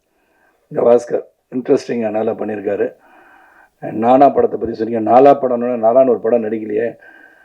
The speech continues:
ஒரு கன்ஃபியூஷன்ல உட்கார்ந்திருந்தேன். நானா, நானும் சசிகுமார் நடிச்ச படத்தை தான் சொல்லியிருக்கீங்க நீங்க, அதனால அதை தெளிவுபடுத்திக்கிறேன்.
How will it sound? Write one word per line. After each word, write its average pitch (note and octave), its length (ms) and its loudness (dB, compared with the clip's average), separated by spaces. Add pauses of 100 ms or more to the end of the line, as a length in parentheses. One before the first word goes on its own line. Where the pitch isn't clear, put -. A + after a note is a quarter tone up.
(140)
ஒரு B2+ 180 -2
கன்ஃபியூஷன்ல B2+ 600 2
உட்கார்ந்திருந்தேன். A2 440 -4
நானா, A2+ 400 2 (160)
நானும் - 300 -8
சசிகுமார் B2+ 460 -4
நடிச்ச G2+ 160 -4
படத்தை G#2 280 -4
தான் A#2 140 -2
சொல்லியிருக்கீங்க G2+ 440 -4
நீங்க, G#2 220 -6 (880)
அதனால A2+ 320 -2
அதை G#2 180 2
தெளிவுபடுத்திக்கிறேன். G2 1040 0